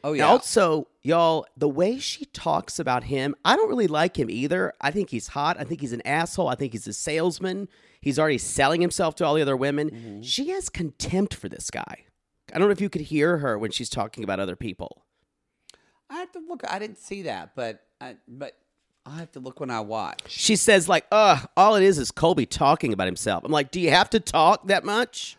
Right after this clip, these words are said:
Speaker 1: Oh, she does say that, yeah.
Speaker 2: Like, she's using it to get in digs,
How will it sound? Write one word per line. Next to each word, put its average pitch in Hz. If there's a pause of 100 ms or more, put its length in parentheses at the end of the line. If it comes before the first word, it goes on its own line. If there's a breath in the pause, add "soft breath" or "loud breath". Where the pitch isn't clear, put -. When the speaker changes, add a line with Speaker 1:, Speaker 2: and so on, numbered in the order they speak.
Speaker 1:
Oh, 120
she 127
does 123
say 98
that, 95
yeah. 90 (600)
Speaker 2:
Like, 151
she's 233
using 202
it 175
to 147
get 156
in 123
digs, 113